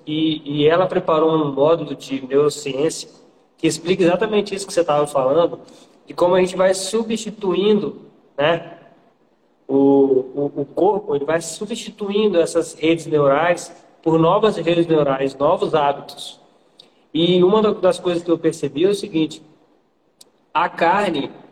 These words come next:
ela vai subindo no ranking nosso de preferência naturalmente depois que acontecem essas coisas que vocês citaram.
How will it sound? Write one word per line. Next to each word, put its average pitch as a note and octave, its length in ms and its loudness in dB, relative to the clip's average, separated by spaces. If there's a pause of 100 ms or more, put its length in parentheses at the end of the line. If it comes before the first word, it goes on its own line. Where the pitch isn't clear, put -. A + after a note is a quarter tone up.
(120)
ela D3+ 180 2
vai F3 200 2
subindo G3+ 560 0
no F3+ 120 0
ranking E3 500 0
nosso C#3+ 340 -2
de - 60 -18
preferência C#3+ 720 0
naturalmente F3 760 0
depois F#3 300 -4
que G3 80 -2
acontecem F3+ 520 0
essas - 260 -8
coisas E3 420 -2
que - 100 -16
vocês E3 600 0 (520)
citaram. D#3 680 -2